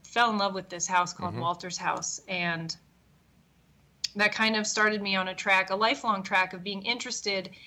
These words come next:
Speaker 1: in ghosts and ghost stories and people's personal experiences, mostly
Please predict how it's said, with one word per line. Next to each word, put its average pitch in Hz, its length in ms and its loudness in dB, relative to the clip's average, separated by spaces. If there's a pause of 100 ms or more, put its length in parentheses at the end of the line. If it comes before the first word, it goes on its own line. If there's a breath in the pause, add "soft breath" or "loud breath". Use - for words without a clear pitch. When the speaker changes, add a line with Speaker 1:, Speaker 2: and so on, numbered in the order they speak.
(440 loud breath)
Speaker 1:
in 294 260 6
ghosts 175 420 0
and 185 180 -4
ghost 196 320 0
stories 185 580 2
and 175 160 -2
people's 220 380 0
personal 175 400 -2
experiences, 170 920 0
mostly 220 960 4